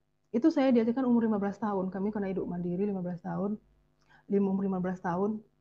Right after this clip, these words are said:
Jadi saya merasa seperti ini, "Tuhan, saya pengen lagi, pengen lagi melihat siapakah Tuhan itu sebenarnya," gitu. Itu se-, tahun dua ribu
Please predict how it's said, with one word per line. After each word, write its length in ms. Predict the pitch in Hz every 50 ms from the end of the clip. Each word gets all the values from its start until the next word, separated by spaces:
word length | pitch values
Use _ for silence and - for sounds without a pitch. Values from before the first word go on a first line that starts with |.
| _ _ _ _ _ _ _ _ _ -
Jadi 140 | 208 220 233
saya 120 | 247 254
merasa 240 | 254 247 240 240 247
seperti 400 | 233 240 - 226 226 - - 233
ini, 140 | 226 220 202 - - - _ _ _ _ _ _
"Tuhan, 400 | - 247 214 214 220 233 226 226 - _ _ _ _ _ _ _ _ _ _ _ _ _ _ _ _ _ _ _ _ _ _ _ _ _ _ _ _ _
saya 240 | - - 240 233 233
pengen 320 | 254 233 220 233 220 214
lagi, 400 | 214 208 214 202 220 233 202 - - - _
pengen 240 | _ 208 208 220 220
lagi 240 | 220 220 220 214 220
melihat 480 | 220 214 208 233 214 202 233 208 - - _ _ _ _ _ _ _ _ _ _ _ _ _ _ _ _ _ _ _ _ _ _ _
siapakah 800 | _ - - 247 240 233 233 - 240 233 233 - 240 220 196 - - _ _ _ _ _ _ _ _ _ _ _ _ _ _ _ _ _ _ _
Tuhan 320 | - 247 220 226 214 214
itu 160 | 233 220 226
sebenarnya," 640 | - - 190 208 208 202 202 202 202 190 190 180 170 175 175
gitu. 200 | 170 170 160 - - - _ _ _ _ _ _ _ _ _ _ _ _ _ _ _ _ _ _ _ _ _ _ _ _
Itu 200 | - 240 302 302
se-, 160 | 320 302 277 254 247 240 233 240 233 233 233 233 226 226 226 226 226 226 214 - - _
tahun 280 | - 240 233 240 254 247
dua 200 | 233 233 220 220
ribu 600 | 226 220 214 202 196 220 247 254 254 247 - -